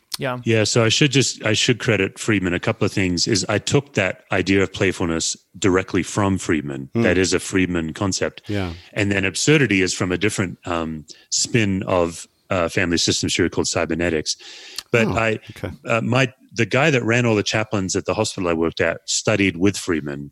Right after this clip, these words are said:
Speaker 1: Oh.
Speaker 2: under
Speaker 3: Wow.
Speaker 2: the founder of Murray Bowen. So he gave us, we, we kinda made fun of him at the time. I'm grateful for him now, but he had one radio station and it was Radio K Friedman and K Bowen. He just,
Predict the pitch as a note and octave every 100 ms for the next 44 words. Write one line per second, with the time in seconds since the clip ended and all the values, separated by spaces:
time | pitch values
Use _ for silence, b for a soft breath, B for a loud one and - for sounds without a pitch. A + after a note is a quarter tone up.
0 | _ _ - - - G#2 F#2+ F2 - G2+
1 | F#2 F2 E2+ E2 F2 E2+ E2 F2+ E2+ D#2+
2 | - G2 G2+ B2 G#2+ G2+ G2+ F2+ F2 -
3 | - - b b b B2 C3 B2+ B2 A#2
4 | G2+ F#2+ - A#2 G#2+ F#2 F2 E2 - A2
5 | F2+ E2+ G2+ G2 F#2+ - F2 E2 F#2 F2
6 | E2 F2+ G#2+ G2+ F2+ F#2 G2 F#2 F#2 F#2
7 | E2 - E2 - D2+ D2+ B B B -
8 | G2+ G2 F#2+ F2+ F#2 F2+ F2 E2 - F2+
9 | E2 G2 E2+ E2 D#2+ D#2 D2 F#2+ E2+ E2
10 | D#2 D2 C#2+ F2+ F2 -